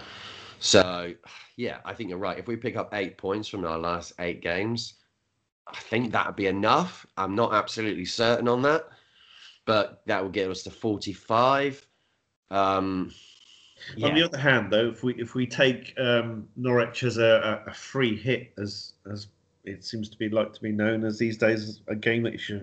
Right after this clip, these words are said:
Speaker 2: you're sure to lose, we've gotta keep the goal difference, uh,
Speaker 1: Yes, yeah.
Speaker 2: sensible as well. So, whilst we, we highly likely to lose that game, we can't lose it by three or four.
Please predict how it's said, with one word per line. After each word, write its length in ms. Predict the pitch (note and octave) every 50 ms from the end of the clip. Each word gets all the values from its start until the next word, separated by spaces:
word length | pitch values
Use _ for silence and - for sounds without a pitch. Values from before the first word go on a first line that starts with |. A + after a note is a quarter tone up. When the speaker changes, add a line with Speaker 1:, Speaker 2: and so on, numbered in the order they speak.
| - -
Speaker 2:
you're 120 | G#2+ G#2
sure 280 | - - C3+ B2 A2+ G#2+
to 100 | - A2
lose, 340 | A2 A#2 A#2 A#2+ B2 A#2+ A#2+ - - - - - - - - _ -
we've 120 | B2+ B2
gotta 200 | B2+ E3+ C#3 C3
keep 200 | C3+ - B2 -
the 80 | C3 A#2+
goal 180 | A2+ B2 A#2+ A2+
difference, 800 | A2 C#3+ C#3 C#3+ - - G#2 G2 G2 - - - - - - - _ _ _ _ _ _ _ -
uh, 60 | A2+ G#2+ G2+ G2
Speaker 1:
Yes, 160 | G2+ G2+ - _ _
yeah. 100 | - -
Speaker 2:
sensible 440 | - C3 A#2+ - - - - G#2+ G2+
as 120 | F#2+ G2
well. 320 | A#2+ B2+ A#2 F#2+ D#2+ D#2 -
So, 320 | - A#2+ A2 G#2+ G2 - - - - - - - - - - _ _ _ _ _ _ _ _
whilst 480 | - B2+ C3+ C#3+ C#3 B2 A#2 A#2 - -
we, 240 | B2+ B2+ A#2 A#2+ - -
we 120 | B2 A#2+
highly 580 | A2+ - - - - D3 C#3+ C#3+ C3+ B2 B2+ B2+
likely 380 | C3 C3+ C3+ C3 - B2 A#2+
to 140 | A2+ - B2+
lose 280 | A#2 C3+ C3+ B2+ A#2+ G#2+
that 260 | A2 G2+ - C#2 - -
game, 380 | G#2+ G2+ G#2 G#2 G2+ G#2 G2+
we 100 | G2 A2+ A2
can't 360 | - - - C3+ B2 G#2 E2+
lose 220 | G#2 A2+ A2+ G2+
it 100 | G#2+ G#2
by 120 | G#2+ G#2 G2
three 240 | G2+ - - A2 G2
or 100 | F#2+ F#2
four. 400 | - - A#2+ A2 - - -